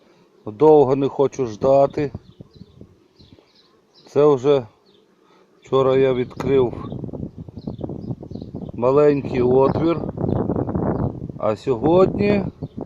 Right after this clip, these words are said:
я просто не буду дожидатися здорового отвіра. От, уже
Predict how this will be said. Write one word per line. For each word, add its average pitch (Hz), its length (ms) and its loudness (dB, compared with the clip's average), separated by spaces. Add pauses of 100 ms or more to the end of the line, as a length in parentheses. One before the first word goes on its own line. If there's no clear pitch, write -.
(1000)
я 156 380 2
просто 151 800 0 (120)
не 127 160 -4
буду 143 400 0
дожидатися 123 840 2 (2250)
здорового 139 920 4
отвіра. 156 560 2 (1600)
От, 123 380 0
уже 131 380 2